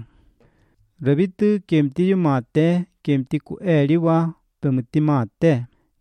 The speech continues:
Kenene ure yachita ke pemwa yulieni. Ali ne kamati ni yatu ilieni ke ne mranu yemie. Ayumie me yabe mupo kanai neni. Anatuti ke katali wa hepo chita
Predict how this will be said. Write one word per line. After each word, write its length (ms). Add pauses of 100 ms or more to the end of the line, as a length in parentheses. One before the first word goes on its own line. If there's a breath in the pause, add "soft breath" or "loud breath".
Kenene 400
ure 280
yachita 720
ke 140
pemwa 400
yulieni. 720 (360)
Ali 400
ne 140
kamati 500
ni 120
yatu 280
ilieni 760
ke 160
ne 120
mranu 320
yemie. 560 (920)
Ayumie 480
me 220
yabe 380
mupo 480
kanai 360
neni. 500 (560)
Anatuti 640
ke 220
katali 600
wa 180
hepo 340
chita 560